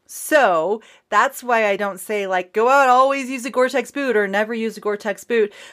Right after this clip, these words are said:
Uh, that's why I think it, so much of it just comes down to what kind of a trail are you hiking? What are the trail conditions? When are you going on your hike?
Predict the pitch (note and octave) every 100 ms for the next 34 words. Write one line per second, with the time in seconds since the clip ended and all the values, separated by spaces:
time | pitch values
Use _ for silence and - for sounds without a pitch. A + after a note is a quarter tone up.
0 | - G3 F#3 A3 C4+ B3 A3+ G#3+ G#3+ G3+
1 | - F#3+ - - - A3 A#3 A3+ F#3+ F#3+
2 | F3 F3+ - F#3 F3 F3+ E3 E3+ - E3+
3 | D#3+ E3+ - G#3+ G3+ F#3+ - F3+ F3 F3
4 | E3+ E3+ D#3 - D#3+ D#3+ E3 E3 F#3 G3
5 | G3 F#3+ F#3+ F3+ F3+ D#3+ D3+ E3 D#3 D#3+
6 | E3+ F3+ G3 G3+ G3 F#3+ F3 F3 F3 E3+
7 | E3 D#3 -